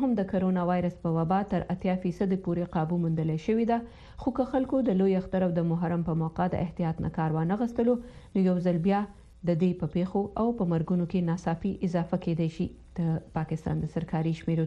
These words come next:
تر مخه د نهه په ورځ په ټول ملک کې د کرونا وایرس په وبا د نورو دوه سوه اووه اتیا کسانو د اخته کېدو او د نولسو ناروغانو د مړینې وروسته په وبا د اخته کسانو ټوله شمیره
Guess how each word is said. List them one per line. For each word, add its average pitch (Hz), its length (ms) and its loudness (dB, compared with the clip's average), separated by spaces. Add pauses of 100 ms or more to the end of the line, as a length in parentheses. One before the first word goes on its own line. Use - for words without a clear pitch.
تر 165 160 0
مخه 220 180 0 (400)
د 214 140 4
نهه 254 200 2
په 233 120 4
ورځ 247 220 0
په 185 140 0
ټول 190 240 2
ملک 214 160 0
کې 226 160 2
د 180 140 2
کرونا 165 340 2
وایرس 160 320 0
په 165 160 0
وبا 165 220 2 (500)
د 202 160 4
نورو 247 240 4 (160)
دوه 208 160 2
سوه 208 240 2
اووه 214 180 0 (100)
اتیا 180 300 0
کسانو 175 440 0
د - 100 -2
اخته 160 280 -4
کېدو 160 240 2 (420)
او - 20 4 (100)
د 247 140 4
نولسو 262 380 2 (240)
ناروغانو 185 480 2
د 165 200 2
مړینې 165 260 2
وروسته 208 300 0 (360)
په 165 100 2
وبا 175 320 2
د 170 120 0
اخته - 260 -6
کسانو 180 460 0
ټوله 156 280 0
شمیره 160 320 0